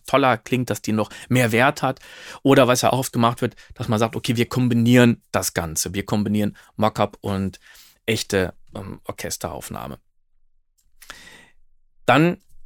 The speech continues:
gibt es auch ein ganzes, äh, Kapitel oder, ähm, ein, äh, <laughs> mehrere Seiten über Probleme mit dem Clicktrack.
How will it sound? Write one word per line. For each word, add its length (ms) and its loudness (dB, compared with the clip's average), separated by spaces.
gibt 240 0
es 300 0
auch 460 6
ein 120 2
ganzes, 440 -2
äh, 160 -2
Kapitel 580 2
oder, 640 -6
ähm, 280 -12
ein, 560 -4
äh, 160 -18
<laughs> 160 -10
mehrere 320 4
Seiten 520 2
über 200 8
Probleme 640 4
mit 240 -2
dem 340 2
Clicktrack. 540 -4